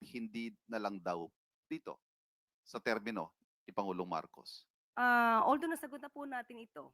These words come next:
Speaker 2: paulit-ulit na lang po yung kanilang issue. Unang-una po, sinabi po nga natin na nauna na po kasi nag-imbestiga ang, ah, I C C, ang mga prosecutors ng I C C.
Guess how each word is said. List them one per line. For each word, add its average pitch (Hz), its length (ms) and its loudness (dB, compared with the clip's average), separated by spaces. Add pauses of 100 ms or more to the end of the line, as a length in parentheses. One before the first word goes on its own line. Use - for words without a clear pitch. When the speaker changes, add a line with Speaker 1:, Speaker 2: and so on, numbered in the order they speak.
Speaker 2:
paulit-ulit 220 560 -6
na 226 160 0
lang 226 80 -8
po 233 80 -8
yung 226 80 -6
kanilang 220 400 -4
issue. 202 320 -10 (880)
Unang-una 330 480 4
po, 240 160 -2
sinabi 185 400 -8
po 190 160 -12
nga 180 80 -6
natin 196 640 -8 (800)
na 254 160 -4
nauna 269 320 -2
na 262 160 -4
po 247 80 -10
kasi 226 240 -8
nag-imbestiga 160 640 -12 (1040)
ang, 165 240 2
ah, 147 320 -6
I 151 160 -10
C 147 240 -14
C, 151 240 -12 (240)
ang 165 80 -2
mga 170 240 -6
prosecutors 156 800 -14
ng 156 160 -12
I 143 160 -10
C 135 160 -12
C. - 240 -12